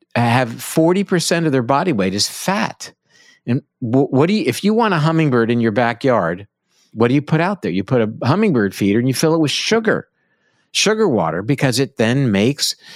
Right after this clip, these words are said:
the fructose in the sugar water becomes, uh, ultimately stimulates the body to make fat.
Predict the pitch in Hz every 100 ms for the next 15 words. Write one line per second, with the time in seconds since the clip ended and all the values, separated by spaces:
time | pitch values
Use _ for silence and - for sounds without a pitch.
0 | - - 175 - 156 170 - 120 147 -
1 | 113 143 151 156 120 101 92 90 127 156
2 | _ _ - 123 - 107 107 151 - -
3 | - 117 113 127 165 135 120 135 - 123
4 | 143 160 - 104 98 117 123 101 117 -
5 | - 160 196 196 -